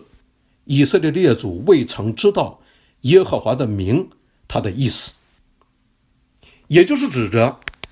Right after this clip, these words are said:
还不能知道耶和华的名里面所涵盖的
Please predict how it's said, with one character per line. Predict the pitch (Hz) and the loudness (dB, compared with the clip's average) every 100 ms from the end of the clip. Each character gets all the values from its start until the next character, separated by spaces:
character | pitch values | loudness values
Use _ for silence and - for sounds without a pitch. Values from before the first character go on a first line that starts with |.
| - | -18
还 | - 143 185 | 0 4 4
不 | 226 220 | 4 2
能 | 147 165 | 2 2
知 | 202 | 0
道 | 190 113 | 2 0
耶 | 101 | 0
和 | 196 135 | 0 0
华 | 127 | -2
的 | |
名 | 123 95 170 | -2 -2 -2
里 | 202 | -2
面 | 87 101 90 _ _ _ - | -4 -6 -6 _ _ _ -10
所 | - 127 | -2 -2
涵 | 92 - 98 160 | -2 -4 -2 0
盖 | 202 123 | -2 -4
的 | 90 | -6